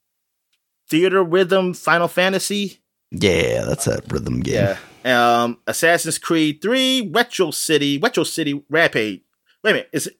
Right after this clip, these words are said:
Speaker 1: what's Retro City?
Speaker 2: Retro City Rampage.
Speaker 1: It is Retro City Rampage. Okay, let's make
Speaker 2: Yeah.
Speaker 1: sure, 'cause I was like, I think that's the title.
Speaker 2: That's the one
Speaker 1: Um,
Speaker 2: that's like the top-down Grand Theft Auto, old school Grand Theft Auto thing, I think.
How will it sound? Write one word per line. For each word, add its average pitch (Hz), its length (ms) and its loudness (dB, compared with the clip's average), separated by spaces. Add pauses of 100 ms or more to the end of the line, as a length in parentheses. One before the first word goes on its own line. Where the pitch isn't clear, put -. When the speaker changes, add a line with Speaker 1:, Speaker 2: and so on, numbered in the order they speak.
(180)
Speaker 1:
what's 262 160 2
Retro 160 260 0
City? - 180 -10
Speaker 2:
Retro 104 280 4
City 110 260 0
Rampage. - 640 -4
Speaker 1:
It 156 80 2
is 185 100 4
Retro 175 200 2
City 151 160 2
Rampage. 104 280 0
Okay, 131 240 2
let's 135 120 4
make 151 80 2
Speaker 2:
Yeah. 143 60 -2
Speaker 1:
sure, 170 200 2
'cause 160 180 -2
I 156 80 2
was 143 120 -2
like, 139 180 0
I 127 80 -6
think 123 180 -12
that's 127 160 -12
the 98 60 -20
title. 95 340 -18
Speaker 2:
That's - 160 -2
the 226 60 4
one 175 160 6
Speaker 1:
Um, 143 80 6
Speaker 2:
that's 143 140 -2
like 123 180 2
the 117 80 -2
top-down 117 680 2
Grand 104 280 0
Theft 110 240 -2
Auto, 101 340 0
old 107 240 0
school 104 220 -4
Grand 101 280 -2
Theft - 220 -6
Auto 101 480 0
thing, 101 400 -4
I 98 60 -4
think. 101 280 -4